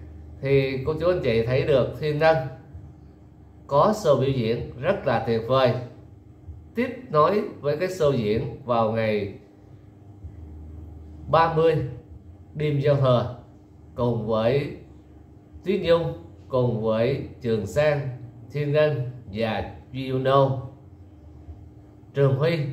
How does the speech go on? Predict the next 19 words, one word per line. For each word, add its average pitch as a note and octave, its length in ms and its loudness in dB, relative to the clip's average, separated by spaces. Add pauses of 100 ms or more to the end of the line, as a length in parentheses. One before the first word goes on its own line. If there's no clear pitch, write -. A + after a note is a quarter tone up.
(400)
ở F#2 460 -4 (640)
Long B2+ 280 2
An. C3+ 240 2 (640)
Thì G#2+ 400 0
tiếp G3 220 -2
tục G#2 140 0 (580)
có C3+ 280 2
show B2+ 360 4 (840)
của G2 340 -2
Thiên C#3 140 2
Ngân D3 180 4 (320)
thì G#2+ 320 -2
rất B2+ 180 -2 (120)
tuyệt G2+ 200 -6
vời, A2 360 2
phải A2 100 -2
không B2+ 280 0
cả G#2+ 60 0
nhà? B2 420 2